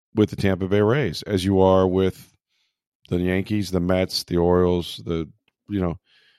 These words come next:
go on through. So it, that's just, to me, that's just a media thing. Yeah, they don't, look, they're always, they're, uh, name the team, they're always gonna be overlooked, you know?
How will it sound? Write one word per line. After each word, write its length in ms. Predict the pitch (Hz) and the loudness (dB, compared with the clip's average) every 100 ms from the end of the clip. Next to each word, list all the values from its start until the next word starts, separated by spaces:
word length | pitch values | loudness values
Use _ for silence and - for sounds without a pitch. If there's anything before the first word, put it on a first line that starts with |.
| _ _ _ | _ _ _
go 160 | - 95 | -2 0
on 180 | 92 90 | 0 0
through. 360 | 101 135 98 | 0 2 2
So 480 | - - 104 98 95 _ _ _ _ _ _ _ _ - | -2 2 4 2 0 _ _ _ _ _ _ _ _ -2
it, 120 | 160 | -2
that's 260 | 202 147 | 0 0
just, 180 | 170 156 _ | 0 0 _
to 120 | - 143 | -2 0
me, 200 | 165 147 | 2 4
that's 220 | 127 - | 4 2
just 240 | 123 - | -2 -2
a 60 | 92 | -2
media 440 | 95 101 107 113 | -2 -2 0 0
thing. 340 | - 117 123 180 | 0 -4 -4 -2
Yeah, 160 | 123 | 0
they 160 | 120 147 | 2 2
don't, 240 | 135 120 _ - _ _ _ _ _ _ _ _ | 2 2 _ -20 _ _ _ _ _ _ _ _
look, 220 | - 165 165 | -4 -2 2
they're 160 | 175 | 4
always, 280 | 180 196 139 | 6 6 4
they're, 520 | - - 170 160 - 151 | -2 -14 -6 -4 -2 -4
uh, 60 | |
name 300 | 190 160 180 | 2 2 4
the 80 | 175 | 0
team, 320 | - 190 180 | 0 0 0
they're 140 | 104 117 | 2 4
always 220 | 165 123 | 4 4
gonna 140 | 104 | 2
be 100 | 90 | 2
overlooked, 580 | 90 80 82 78 - - _ _ _ _ _ _ _ _ | 2 2 0 -2 -6 -18 _ _ _ _ _ _ _ _
you 140 | - | -4
know? 320 | 90 95 131 | -2 0 -2